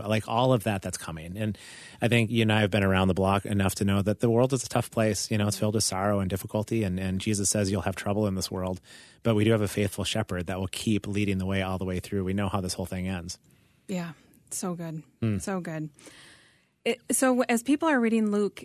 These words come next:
Speaker 2: is, do you, is there something that you would hope? Is there a hope that you have for people, something for them to take away from Luke when they
Speaker 1: Yeah.
Speaker 2: read it?
Speaker 1: Well, I'd flip it around to you. You wrote some beautiful questions that, and a lot of which do have, uh, uh,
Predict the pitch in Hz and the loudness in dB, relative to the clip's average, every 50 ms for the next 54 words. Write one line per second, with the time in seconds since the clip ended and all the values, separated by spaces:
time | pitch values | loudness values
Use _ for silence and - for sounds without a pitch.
0 | - _ - 226 214 196 - - 190 196 208 220 220 - - - 220 - - 226 | -16 _ -4 -2 -2 -2 -4 -10 -10 -4 -2 -2 -2 -2 -4 -6 -4 -4 -2 -2
1 | 220 220 214 214 214 214 - - - - 240 233 240 277 262 262 233 - 196 208 | -2 0 -2 -2 -2 -4 -6 -6 -4 -2 0 0 2 2 0 0 -2 -2 -2 -2
2 | 196 185 185 - - - - 185 180 - - - _ _ _ _ - 214 190 196 | -2 -2 -4 -6 -10 -10 -10 -8 -10 -10 -14 -20 _ _ _ _ -6 -4 -2 -2
3 | 185 180 175 - - 214 233 - - 226 220 - 202 196 180 - 190 175 175 180 | -2 -4 -6 -6 -6 -6 -6 -6 -6 -6 -6 -4 -6 -6 -6 -6 -8 -8 -8 -10
4 | - - - - - 185 175 - - 190 - - 170 170 170 170 175 - _ _ | -12 -16 -16 -12 -12 -12 -10 -8 -8 -8 -6 -6 -8 -6 -6 -8 -10 -12 _ _
5 | _ _ _ _ _ _ _ _ - - 214 202 202 202 190 - 196 175 185 180 | _ _ _ _ _ _ _ _ -6 -4 -2 0 0 -2 -2 -2 -4 -4 -4 -4
6 | 185 180 - 196 180 175 165 - _ _ _ _ - - 202 185 - 190 180 170 | -4 -4 -6 -6 -6 -6 -8 -10 _ _ _ _ -6 -4 -4 -4 -2 -4 -6 -6
7 | 165 170 - - 175 165 165 170 170 - - 180 165 165 160 143 127 104 - 170 | -6 -8 -8 -8 -8 -6 -6 -6 -6 -6 -6 -8 -6 -4 -2 0 0 0 -2 -6
8 | - - - - 151 160 175 - - 160 151 - 131 123 117 117 117 - - 151 | -10 -6 0 2 2 2 2 0 0 0 0 2 2 4 4 2 2 2 4 4
9 | 180 170 139 135 143 143 139 - - 120 104 120 127 139 - - 120 - - 110 | 6 6 6 6 6 4 4 4 2 2 4 4 4 4 4 0 0 0 0 0
10 | 120 - - - 131 123 120 104 123 113 - 131 127 123 117 113 107 120 165 190 | 0 0 0 2 2 2 4 4 4 4 4 4 4 4 4 4 4 4 4 4
11 | 170 143 123 117 - - 117 135 160 165 139 98 82 85 98 113 139 - - - | 4 4 4 4 2 2 2 2 4 4 2 0 0 0 -2 -2 -2 -6 -14 -20
12 | _ - - 123 120 123 127 | _ -4 -2 0 2 2 2